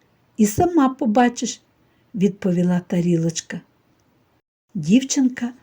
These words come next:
зараз же взялася їсти і з'їла всю котлетку та картопляне пюре.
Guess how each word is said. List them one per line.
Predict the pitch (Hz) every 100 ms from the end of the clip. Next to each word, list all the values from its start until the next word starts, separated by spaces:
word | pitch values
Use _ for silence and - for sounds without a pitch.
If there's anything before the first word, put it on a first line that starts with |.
| _ _
зараз | 185 147 175 214 254 220
же | 190 208
взялася | 175 156 156 156 175 - 160
їсти | 151 151 156 - - - _ _ _ _ _ _ _
і | 185 165
з'їла | 151 156 160 262 269 247
всю | 240 - - 302
котлетку | 311 294 - 165 156 175 - 269 311 - _ _
та | - 202
картопляне | - 185 - 170 180 170 208 220
пюре. | - 220 190 147